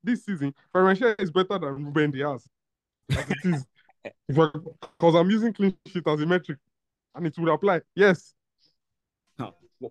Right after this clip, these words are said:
Speaker 2: wh-, wh-, as, as, as far as I'm concerned, I, I think clean sheet is a very bad metric to judge how good a defender is. A good defender can have a very brilliant season, and yes, it's
Speaker 1: And, okay,
Speaker 2: it's
Speaker 1: if we're not
Speaker 2: going
Speaker 1: going to use clean sheet, are we going to use tackles?
Speaker 2: Eh? Of, yes, of course, t-,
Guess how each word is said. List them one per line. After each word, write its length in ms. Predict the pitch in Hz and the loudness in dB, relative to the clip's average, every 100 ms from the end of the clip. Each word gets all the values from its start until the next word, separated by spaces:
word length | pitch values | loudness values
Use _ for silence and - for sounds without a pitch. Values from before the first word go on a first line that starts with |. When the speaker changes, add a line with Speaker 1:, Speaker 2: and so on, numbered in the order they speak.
| - | -4
Speaker 2:
wh-, 140 | 156 156 | -2 -2
wh-, 100 | 160 | -4
as, 120 | 147 | -4
as, 120 | 135 - | -4 -6
as 160 | 123 | -4
far 80 | 165 | -4
as 60 | 156 | -4
I'm 80 | 120 | -6
concerned, 380 | 117 - 135 120 | -8 -4 -2 -2
I, 100 | 113 | -6
I 60 | 117 | -6
think 220 | 143 139 _ - - - | -6 -6 _ -20 -12 -2
clean 140 | 160 | -2
sheet 320 | 160 135 135 - | 2 0 0 -6
is 180 | 110 107 | -6 -4
a 40 | |
very 180 | 104 135 | -2 -4
bad 240 | 110 120 | -2 -2
metric 300 | 120 120 117 - | -2 -4 -10 -10
to 200 | 98 92 - | -14 -14 -8
judge 200 | 135 131 127 | -6 -6 -6
how 140 | 127 | -6
good 300 | 117 120 117 101 | -4 -4 -4 -8
a 60 | |
defender 460 | 95 101 123 123 123 | -10 -6 -2 -2 -2
is. 280 | 170 147 - 127 | -2 -2 -2 -4
A 60 | |
good 200 | 123 127 - | -2 -4 -6
defender 520 | 123 120 156 160 156 | -10 -8 -4 -4 -4
can 200 | 113 107 - | -8 -12 -8
have 300 | 135 131 131 _ | -6 -6 -8 _
a 40 | 110 | -12
very 240 | 110 139 | -6 -4
brilliant 440 | 127 113 127 131 127 | -4 -4 -6 -6 -10
season, 300 | 120 123 120 _ _ - | -8 -8 -8 _ _ -8
and 160 | 113 135 | -4 -2
yes, 200 | 139 135 | -2 -6
it's 100 | - | 0
Speaker 1:
And, 360 | 175 214 233 196 | 4 4 4 2
okay, 240 | 220 208 180 | -2 0 0
Speaker 2:
it's 140 | 185 202 | 2 2
Speaker 1:
if 60 | |
we're 120 | 214 220 | 2 2
not 100 | 240 | 2
Speaker 2:
going 140 | 233 | 2
Speaker 1:
going 0 | |
to 80 | 175 | 0
use 200 | 175 190 | 0 -2
clean 200 | - 180 | -2 -2
sheet, 240 | 165 147 190 | 0 -4 -2
are 120 | 180 | -4
we 80 | 208 | 0
going 140 | 202 | -2
to 80 | 170 | -2
use 140 | 175 | -4
tackles? 420 | 175 151 156 127 - _ _ _ _ 151 | -2 -4 -6 -8 -10 _ _ _ _ -2
Speaker 2:
Eh? 80 | - _ _ _ _ _ - | -2 _ _ _ _ _ -14
Of, 80 | 131 _ - | -14 _ -2
yes, 180 | 262 | 0
of 120 | 185 185 | 0 -2
course, 200 | 285 | -4
t-, 140 | - | -2